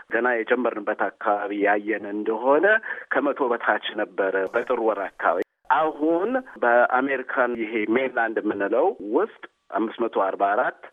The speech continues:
ሌሎቹ ዋናው የሀገሩ ውጭ ያሉት ግዛቶች ውስጥ ያሉት ስምንት መቶ ሠላሳ ስድስት ነው የዘገቡት እስከ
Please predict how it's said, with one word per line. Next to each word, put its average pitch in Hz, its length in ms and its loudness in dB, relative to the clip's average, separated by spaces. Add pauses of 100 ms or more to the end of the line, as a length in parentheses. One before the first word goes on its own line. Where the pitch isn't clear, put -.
ሌሎቹ 123 440 0 (360)
ዋናው 117 540 -2 (200)
የሀገሩ 113 540 0 (220)
ውጭ 120 340 -4
ያሉት 104 560 -2
ግዛቶች 107 560 -4
ውስጥ 147 180 -10
ያሉት 135 340 0
ስምንት 123 300 -2
መቶ 110 220 -2
ሠላሳ 101 320 -2
ስድስት - 420 -12
ነው 110 240 6
የዘገቡት 104 720 0
እስከ - 320 -2